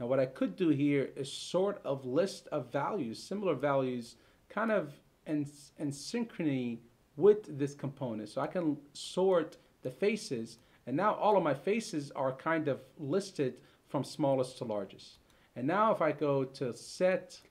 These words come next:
list item, I could list the first two items of every list. If I can hover over here and do that. And this is giving me the smallest two surfaces of each one. You see my random viewport?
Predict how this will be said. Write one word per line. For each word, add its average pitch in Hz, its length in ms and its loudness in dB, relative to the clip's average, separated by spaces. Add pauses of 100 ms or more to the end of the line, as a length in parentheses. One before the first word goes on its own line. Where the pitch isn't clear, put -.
list 156 500 -2 (420)
item, 180 500 -4 (1080)
I 139 100 0
could 143 300 -4
list 180 400 -2
the 143 80 0
first - 600 -4
two 202 200 2
items 151 440 2
of 123 120 -2
every 147 340 0
list. 131 680 -2 (240)
If - 80 -14
I 123 60 -8
can 127 120 -8
hover 135 240 -2
over 123 200 0
here 123 320 -2
and 117 240 -10
do - 140 -4
that. 123 280 -4 (640)
And 139 160 -4
this 220 160 -2
is 185 140 -4
giving 165 340 -2
me 151 160 6
the 127 140 -2
smallest 185 520 -2
two 151 80 -8
surfaces 139 600 -4
of 120 120 -6
each 135 280 -8
one. 110 160 -10 (480)
You 139 40 -14
see 156 200 0
my 143 160 2
random 143 280 0
viewport? 151 380 -8